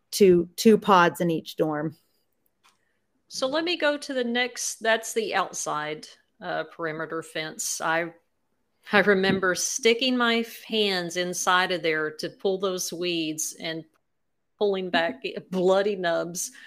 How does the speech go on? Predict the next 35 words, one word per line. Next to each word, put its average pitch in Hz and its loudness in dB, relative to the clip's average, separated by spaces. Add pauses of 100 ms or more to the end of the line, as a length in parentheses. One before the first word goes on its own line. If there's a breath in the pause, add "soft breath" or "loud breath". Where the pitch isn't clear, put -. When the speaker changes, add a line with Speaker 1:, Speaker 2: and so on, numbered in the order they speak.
(340 loud breath)
Speaker 2:
Um, 190 2
yeah, 196 8
so 202 0
these 226 2
women 214 2
here, 214 4
they're 185 0
either 185 -2
on 175 -4
the 175 -4
yard 180 2
or 170 0
on 165 -4
the, 165 -4
probably 202 2
the 160 0
host 175 0
squad 160 -6
cleaning 175 -4
around 165 -2
the 165 -2 (580 soft breath)
perimeter 175 0
fence. - -6 (500 soft breath)
Speaker 1:
Yeah, 180 -6
Speaker 2:
Um, 185 4
and 180 2
Speaker 1:
that's 226 8
Speaker 2:
you'll 214 6
Speaker 1:
for 349 4
Speaker 2:
see 254 0
Speaker 1:
sure. 185 6 (340 soft breath)
That 233 6
Speaker 2:
<laughs> 233 -2
Yeah. 247 10
Speaker 1:
razor 277 8